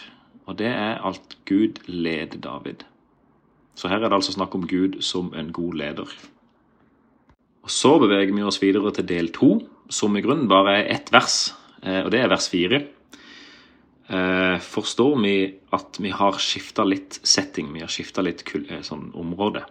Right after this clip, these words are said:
Nå er vi altså i dødsskyggens dal. Her får vi høre mer om Gud som beskytter,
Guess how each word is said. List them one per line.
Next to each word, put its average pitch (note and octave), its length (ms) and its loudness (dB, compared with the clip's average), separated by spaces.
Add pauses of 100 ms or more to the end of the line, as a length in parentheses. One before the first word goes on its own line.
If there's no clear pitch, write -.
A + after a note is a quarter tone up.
(280)
Nå G#2 340 4
er G#2 80 -2
vi G2+ 120 0
altså F#2 240 0
i G2 80 2
dødsskyggens F#2+ 800 0
dal. F2+ 300 2 (1120)
Her C#3+ 280 8 (340)
får A2+ 140 -2
vi G#2 100 0
høre G#2 260 2
mer G2 440 0
om F#2+ 260 2 (200)
Gud F#2+ 360 2
som F#2+ 240 -2
beskytter, - 480 -2